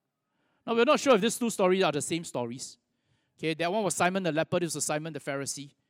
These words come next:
That was just before I entered Jerusalem. This seems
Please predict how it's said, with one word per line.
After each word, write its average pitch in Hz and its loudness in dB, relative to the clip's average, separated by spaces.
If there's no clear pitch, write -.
That 185 0
was 156 -2
just 196 0
before 165 -2
I - 0
entered 180 -2
Jerusalem. 156 -4
This 185 0
seems - -2